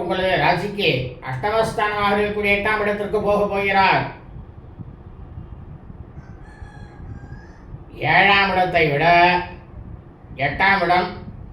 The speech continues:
ரொம்பவும் வீரியமா இருக்கும். ஏன்னா ஏற்கனவே உங்களுக்கு வந்து இப்போ வந்து உட்கார போறது யார் உட்கார போறா? ஏற்கனவே வந்து விஸ்வாவசு வருஷம் சித்திரை மாசத்துல ஜென்மத்துல வந்து கேது உட்கார போறார்.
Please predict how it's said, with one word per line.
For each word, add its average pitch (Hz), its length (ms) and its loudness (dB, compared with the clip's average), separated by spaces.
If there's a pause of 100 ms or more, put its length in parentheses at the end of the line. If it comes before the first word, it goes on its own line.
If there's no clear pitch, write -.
(640)
ரொம்பவும் 185 480 0
வீரியமா 180 520 0
இருக்கும். 127 280 -4 (2500)
ஏன்னா 180 160 4 (200)
ஏற்கனவே 196 440 2
உங்களுக்கு 190 360 0
வந்து 196 180 0
இப்போ 175 220 0
வந்து 185 200 2
உட்கார 180 240 2
போறது 180 380 2
யார் 180 180 4
உட்கார 175 300 4
போறா? 175 200 6 (1300)
ஏற்கனவே 185 360 2 (120)
வந்து 190 200 4 (1120)
விஸ்வாவசு 190 460 4
வருஷம் 180 340 2
சித்திரை 180 280 -2
மாசத்துல 175 500 0
ஜென்மத்துல 175 440 0
வந்து 165 220 -2
கேது 180 260 0
உட்கார 165 300 2
போறார். 170 320 2